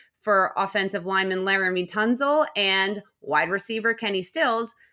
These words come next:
two positions that certainly are helpful to any team who's trying to get Deshaun Watson to reach his peak, but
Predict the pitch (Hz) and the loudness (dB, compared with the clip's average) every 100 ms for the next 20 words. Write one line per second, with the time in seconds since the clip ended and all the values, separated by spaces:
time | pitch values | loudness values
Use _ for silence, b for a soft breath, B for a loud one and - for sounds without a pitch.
0 | - 381 381 294 269 269 247 214 202 - | 0 2 4 4 2 2 0 2 0 0
1 | 311 285 262 226 214 208 - 175 170 180 | 0 2 0 2 0 0 -2 -2 -2 -2
2 | 208 - 320 339 359 349 - 185 202 240 | -2 -4 -6 -4 -4 -4 -4 -2 -2 -4
3 | - 277 285 269 226 214 - 202 190 190 | -4 -2 2 2 0 -6 -2 0 0 -2
4 | 190 185 185 - 185 175 160 180 185 175 | -2 -2 -2 -4 -2 -2 -4 -4 -6 -4
5 | 175 175 165 - 226 269 _ B B _ | -6 -6 -10 -4 -4 -4 _ B B _
6 | 277 285 | 0 0